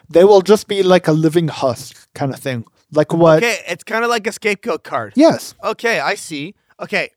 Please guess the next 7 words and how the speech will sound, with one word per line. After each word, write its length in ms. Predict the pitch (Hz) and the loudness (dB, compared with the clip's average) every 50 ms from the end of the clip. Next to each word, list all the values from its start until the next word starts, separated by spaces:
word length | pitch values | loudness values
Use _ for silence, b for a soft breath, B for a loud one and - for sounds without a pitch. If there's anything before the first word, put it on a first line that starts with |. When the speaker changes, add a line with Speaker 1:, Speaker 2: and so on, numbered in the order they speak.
| _ _ - | _ _ -8
Speaker 2:
interesting. 800 | 214 240 269 - - - 269 233 - - - 196 185 190 196 - - | -8 -8 -8 -8 -12 -12 -12 -12 -10 -8 -6 -6 -4 -4 -6 -8 -8
It's 160 | 190 185 - | -8 -8 -6
kind 180 | - 226 254 277 | -4 -4 -4 -4
of 80 | 277 277 | -4 -6
a 60 | 269 | -4
recycling 460 | 254 240 226 - - 202 190 185 185 165 | -2 -2 -2 -2 -2 -6 -6 -8 -12 -14
thing. 160 | 190 185 | -14 -14